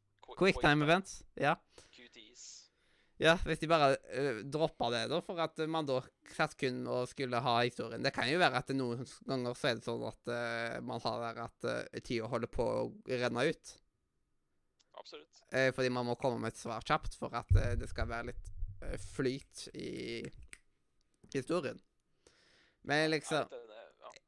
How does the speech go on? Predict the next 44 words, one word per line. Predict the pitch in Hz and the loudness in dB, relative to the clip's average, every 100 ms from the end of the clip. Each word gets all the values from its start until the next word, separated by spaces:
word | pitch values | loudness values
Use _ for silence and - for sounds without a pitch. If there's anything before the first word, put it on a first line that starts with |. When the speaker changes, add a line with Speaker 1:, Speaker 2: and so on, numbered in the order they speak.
| - | -4
Speaker 2:
jeg | 151 | -4
Speaker 1:
ja. | - | 2
Speaker 2:
spiller | 185 151 | 4 4
mer | 170 147 - | 4 2 2
for | 165 | -2
å | 190 | -2
liksom | 220 147 | -2 -4
f-, | 131 - _ - | -8 -16 _ -8
ha | - 123 | 2 2
en, | 120 - _ _ _ _ - | 2 -8 _ _ _ _ -4
ha | 131 | -2
noe | 120 | -2
å | |
si, | 127 135 165 | -2 0 2
at | - 127 | 0 -4
det | - 127 123 123 123 | -2 -2 0 0 0
er | 123 123 | -4 -4
at, | 117 - - | -6 -10 -2
oi, | 139 117 _ _ | 0 0 _ _
hva | - - | -8 -8
skal | - 117 | 0 0
jeg | 113 | 2
egentlig | 233 | -4
si | - | -2
her? | 127 156 196 _ _ - - | -2 -2 -6 _ _ -10 -2
Men | 147 | 2
det | 147 | 4
å | 131 131 | 4 0
gå | 127 151 139 | 4 6 6
rundt | 117 139 156 - | 4 0 -2 -4
med | 139 | -2
noe | 135 123 | 0 -2
som | 127 127 | -4 -2
er | 123 | 0
liksom | 120 117 120 | 0 -4 -6
clunky | - - 139 117 - 113 | -6 -2 0 0 -4 -6
kontroller | 123 117 - 151 139 | -4 -4 -2 -2 0
og | 120 | -2
sånt, | 117 110 | -6 -2
siden | 135 131 151 | 0 0 0
nesten | 147 - - | 0 -2 2
alle | 160 127 | 2 2
storybaserte | - 127 120 123 117 127 | -2 -2 -2 -4 -6 -6
spill | 123 139 127 | -2 0 0